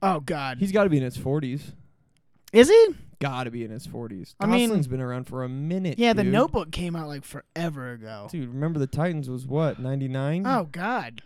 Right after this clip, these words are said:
Speaker 1: He
Speaker 2: He's
Speaker 1: was probably, like, twenty in Remember the Titans.
Speaker 2: Yeah, but now it's twenty-three years later.
Speaker 1: So he's, like, forty-three.
Speaker 2: Yeah.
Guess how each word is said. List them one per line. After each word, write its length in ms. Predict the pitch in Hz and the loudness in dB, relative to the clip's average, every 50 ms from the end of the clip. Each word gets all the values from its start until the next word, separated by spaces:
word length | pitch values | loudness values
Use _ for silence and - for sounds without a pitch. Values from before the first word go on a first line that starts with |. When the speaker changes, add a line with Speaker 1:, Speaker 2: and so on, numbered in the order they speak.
| - _ _ _ _ | -20 _ _ _ _
Speaker 1:
He 120 | _ - 262 | _ 2 4
Speaker 2:
He's 20 | 294 | 4
Speaker 1:
was 100 | 262 - | 6 6
probably, 340 | - 285 277 254 220 208 | 8 8 8 8 6 4
like, 200 | 185 170 160 156 | 0 -2 -6 -4
twenty 560 | - - - 190 180 175 147 135 120 123 - _ _ _ | -4 -4 -2 -2 -6 -6 -8 -10 -12 -14 -16 _ _ _
in 180 | 156 139 139 | -12 -12 -10
Remember 280 | 139 139 143 139 135 131 | -10 -10 -10 -10 -10 -12
the 80 | 127 | -14
Titans. 400 | 127 - 139 127 113 87 95 95 | -14 -14 -14 -14 -14 -14 -10 -6
Speaker 2:
Yeah, 200 | 403 427 427 415 | -6 -4 -4 -4
but 140 | 320 226 226 | -6 -6 -4
now 200 | 175 196 208 202 | -2 -2 -2 -2
it's 180 | 190 180 - - - | -4 -6 -10 -14 -10
twenty-three 480 | - 202 196 196 196 185 - 196 196 196 | -6 -6 -4 -2 -4 -4 -4 -4 -4 -2
years 300 | 185 185 190 190 170 170 | 0 0 0 0 0 -2
later. 440 | 185 190 202 202 202 190 196 208 202 - - - - _ _ | -2 -2 -2 -2 -4 -4 -6 -6 -10 -14 -20 -20 -20 _ _
Speaker 1:
So 180 | - - - 180 | -10 -4 -2 -2
he's, 120 | 175 160 156 | -2 -2 -2
like, 140 | 170 160 | -4 -6
forty-three. 580 | - - 165 151 151 151 151 139 - 170 170 - _ _ _ _ _ _ _ 190 | -6 -8 -8 -8 -8 -8 -10 -10 -12 -12 -14 -14 _ _ _ _ _ _ _ -10
Speaker 2:
Yeah. 300 | 190 214 254 262 233 165 | -6 -4 -2 0 -2 -2